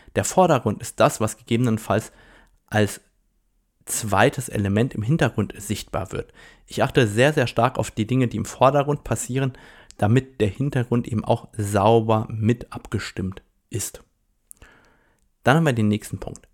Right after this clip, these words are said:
Reflexionen und Lichtquellen. Ich persönlich arbeite ja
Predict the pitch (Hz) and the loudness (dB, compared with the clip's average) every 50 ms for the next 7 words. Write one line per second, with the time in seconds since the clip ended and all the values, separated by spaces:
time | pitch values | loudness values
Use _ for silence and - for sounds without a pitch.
0 | _ - 104 98 113 139 160 - 165 147 - - - - 107 107 110 110 107 107 | _ -12 -4 0 2 2 2 2 0 -2 -2 -4 -6 -4 -2 0 0 2 0 0
1 | 110 - - - 160 185 - - - 117 110 101 101 104 123 127 - - - - | -2 -4 -2 0 0 0 0 -4 -10 -8 -6 -4 -2 -2 -2 -4 -4 -8 -10 -8
2 | - - - - - - - - - _ _ _ _ - - - - 139 113 120 | -8 -8 -8 -10 -16 -20 -20 -20 -20 _ _ _ _ -20 -6 0 2 2 4 4
3 | 131 143 147 - - - 110 110 120 117 - 107 - | 2 2 0 -2 -2 -2 0 0 0 0 0 -2 -4